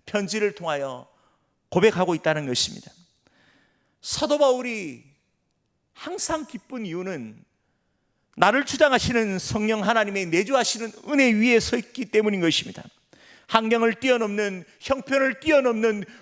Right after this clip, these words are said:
위대한 감사와 은혜, 그 초월적인 은혜가 있기에 사도 바울은 이 고난 앞에서도, 위기 앞에서도 오히려 감사로 채워나갔다는 것입니다. 사도행전 이-,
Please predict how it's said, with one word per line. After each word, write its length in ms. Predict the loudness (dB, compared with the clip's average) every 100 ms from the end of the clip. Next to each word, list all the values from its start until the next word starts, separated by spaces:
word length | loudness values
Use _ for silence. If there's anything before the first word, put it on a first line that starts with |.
| -4
위대한 480 | 0 6 6 6 0
감사와 840 | 0 0 2 2 6 6 4 0
은혜, 280 | 4 6 4 0 -4
그 260 | 0 0 0
초월적인 800 | 2 6 6 6 2 2 0 0
은혜가 260 | 2 6 4
있기에 640 | 2 -2 -2 -2 -4 -14 _ _ _ _ _ _ _
사도 380 | -14 -12 -8
바울은 640 | -2 -2 0 -4 -6 -18 -20 _ _ _ -18
이 100 | -16
고난 400 | -4 0 2 0
앞에서도, 960 | -2 -4 -8 -8 -8 -6 -8 -10 -16 _ _ _
위기 280 | 0 2 4
앞에서도 800 | 4 2 -2 -2 0 0 -2 -8 -18 -20 _ -2
오히려 320 | 2 4 4 2
감사로 1040 | -2 0 2 0 0 0 0 -2 -4 -8 -6
채워나갔다는 800 | -4 0 0 2 0 0 -2 0
것입니다. 380 | -2 -2 -6 -20 _ _ _ _ _ _ _ _ _ _ _ _ _ _ _ _ _
사도행전 520 | 0 2 4 4 2 2
이-, 180 | -4